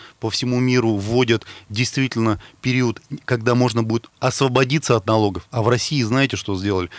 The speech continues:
Только отсрочку для налогов. То есть как раз ударят по бизнесу после того, когда мы все выйдем из режима самоизоляции. Как раз будет тот режим, когда к бизнесу придет налоговик и скажет: э, период, э, когда ты был освобожден от налога, не освобожден, а налоги были сдвинуты, закончился,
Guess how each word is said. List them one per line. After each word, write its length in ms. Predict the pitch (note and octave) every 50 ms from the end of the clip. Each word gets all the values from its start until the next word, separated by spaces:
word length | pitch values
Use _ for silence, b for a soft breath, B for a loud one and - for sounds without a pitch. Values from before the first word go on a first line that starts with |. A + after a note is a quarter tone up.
| B B B B
Только 340 | - C#3+ C#3+ C#3 - B2 - _
отсрочку 760 | - C#3 C3+ - - - F3 F3+ F3 C#3+ B2 - - - G2+ F2+
для 160 | F2+ F#2+ F#2+
налогов. 400 | G2 G2+ G2 G2 F#2+ E2+ F#2+ - b b b b b
То 80 | - B2
есть 100 | A2 -
как 160 | C3+ B2+ A#2+
раз 260 | D3 C#3 B2 - b b b b -
ударят 460 | C3 C3+ B2 D3 C3+ B2+ A#2 A2 -
по 140 | - A#2+ A2+
бизнесу 460 | C3 F#3+ G#3 A3+ G#3 F#3 - - G2+
после 300 | - - C3 - - -
того, 180 | - A#2 C#3
когда 240 | C3+ C3 A2 G#2 G#2
мы 120 | G2+ G#2+ G2+
все 200 | - - A#2+ G#2+
выйдем 400 | G2 G#2 A#2 C#3 C#3+ D3 A#2 G#2
из 60 | F#2
режима 380 | F#2+ G2 G2+ G2 G#2+ A2 A2 G2+
самоизоляции. 760 | - - G#2 G2+ G#2 G#2 F#2+ G#2+ G#2 G2 G2 F#2+ - - B B B B B B B B -
Как 160 | C3 B2+ A2+
раз 160 | B2+ B2 G2+
будет 180 | A2 A2+ A2+ - _
тот 180 | - G3+ -
режим, 320 | G#3 E3+ D#3 C3+ D#3 D3+ B2+
когда 320 | - A#2+ A2+ A2 B2 A#2 A2+
к 40 | G#2+
бизнесу 420 | G#2 B2 B2+ A#2+ A#2 G#2+ - A#2+
придет 320 | G2+ - A#2 A#2 B2+ B2 G#2
налоговик 360 | A2+ A2+ A#2+ B2 D#3 D3+ -
и 20 |
скажет: 320 | - - B2+ A2+ G2+ G2+ B B B B B B B B B B B _ _ _ -
э, 280 | - B2+ B2+ A#2+ A#2+ A#2 -
период, 480 | - C#3 C3+ D3+ D3+ D3 B2 A2+ - -
э, 380 | - G#2 G#2 G#2 G#2 G#2 G2+ F#2
когда 300 | A#2+ A#2 A2 A2+ A#2+ A2+
ты 100 | - A2
был 320 | G#2+ A2 A2+ G#2+ G#2 - - A2 G#2+
освобожден 680 | G#2+ A2 - - A2+ A2 A#2 A#2 A2+ B2+ B2 A2+ G#2
от 220 | G#2 G#2 F#2+ - A#2 A2
налога, 400 | A2 A#2 B2 B2+ B2+ A#2+ G#2+ G#2+
не 100 | A2+ A2+
освобожден, 520 | A2+ - B2 B2 C3+ C3+ D3+ G#3+ G3 D3
а 60 | A#2+
налоги 300 | A2+ A2+ B2+ C3+ B2+ A2+ A2+
были 200 | A2 A2+ A#2+ B2
сдвинуты, 460 | B2 A2 B2+ C3 B2 A#2 G#2+ - F#2+
закончился, 600 | G2 A#2+ - - A3 G#3+ - E3 C3+ - -